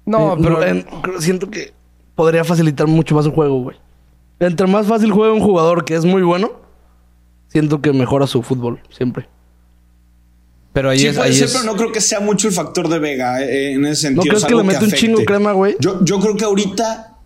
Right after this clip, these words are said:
Speaker 3: yo creo que ahorita alguien fundamental en Chivas es, es el Nene. Si el Nene no está bien, se,
Speaker 2: Sí.
Speaker 3: se pierde el medio campo y Cadena juega a través de ese medio campo. Y si el Nene no está bien,
Speaker 2: No, y lo sacaron rápido al Nene,
Speaker 3: Chivas
Speaker 2: lo
Speaker 3: se ve
Speaker 2: sacaron
Speaker 3: mal.
Speaker 2: como al setenta, ¿no?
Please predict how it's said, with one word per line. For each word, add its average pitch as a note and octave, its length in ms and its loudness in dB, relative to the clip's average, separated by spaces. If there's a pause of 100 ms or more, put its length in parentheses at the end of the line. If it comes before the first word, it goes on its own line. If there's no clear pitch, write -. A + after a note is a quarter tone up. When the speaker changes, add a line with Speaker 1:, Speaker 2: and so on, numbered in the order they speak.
Speaker 3:
yo F3 140 0
creo G3 120 0
que F#3+ 80 -2
ahorita F3+ 240 -2
alguien G3 180 0
fundamental D3+ 540 0
en D#3 120 -2
Chivas F3+ 400 -4
es, D#3 260 -2
es C3 160 -2
el C3+ 160 0
Nene. A2 340 -2
Si - 180 -2
el D3+ 120 -2
Nene E3+ 220 -4
no E3+ 100 -4
está E3 220 -4
bien, F3 560 -4 (180)
se, A#2 200 -2
Speaker 2:
Sí. - 60 -8
Speaker 3:
se C#3 120 -2
pierde D3 340 -4
el C#3+ 60 -4
medio C#3+ 220 -2
campo C3 220 -2
y B2+ 60 -2
Cadena C#3 300 -4
juega D#3 380 -4 (220)
a B2 160 -4
través C3+ 280 -2
de D3 60 -2
ese C#3+ 120 -2
medio C#3+ 220 0
campo. B2+ 260 -4
Y - 20 2
si C3 120 -2
el C3 80 2
Nene D3+ 180 0
no D#3 100 -2
está D3 180 -4
bien, D3+ 460 -4 (140)
Speaker 2:
No, F3+ 100 0
y D#3 40 2
lo C#3 100 2
sacaron D3+ 380 0
rápido D#3 340 2
al B2+ 60 2
Nene, C#3 100 4
Speaker 3:
Chivas C#3+ 180 4
Speaker 2:
lo A#2 40 2
Speaker 3:
se C3+ 60 0
ve C3+ 60 0
Speaker 2:
sacaron C3 100 4
Speaker 3:
mal. C#3 80 2
Speaker 2:
como C3 120 2
al A#2 60 -2
setenta, D#3+ 400 -2
¿no? D3 100 -2